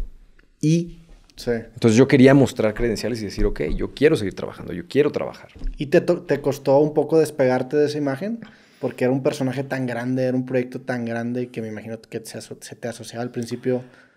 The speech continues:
Speaker 1: Pues sí, sí, era, era complejo porque muchas personas me tenían catalogado de una forma muy específica,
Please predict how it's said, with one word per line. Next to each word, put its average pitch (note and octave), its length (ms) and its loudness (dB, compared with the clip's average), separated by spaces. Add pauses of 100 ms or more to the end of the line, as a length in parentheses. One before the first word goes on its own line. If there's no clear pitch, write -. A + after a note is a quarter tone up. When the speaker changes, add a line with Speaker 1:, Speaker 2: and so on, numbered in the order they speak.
(180)
Speaker 1:
Pues F#3 140 4
sí, A2+ 360 4
sí, C3+ 260 6
era, C3+ 200 10
era C#3 240 8
complejo C3 520 6
porque G#2+ 260 0
muchas A2+ 260 0
personas A2 420 0
me G2 100 2
tenían G2+ 260 2
catalogado F#2+ 600 0
de F2 120 0
una G#2+ 340 4
forma G#2+ 440 4
muy G#2+ 240 4
específica, G#2+ 760 -2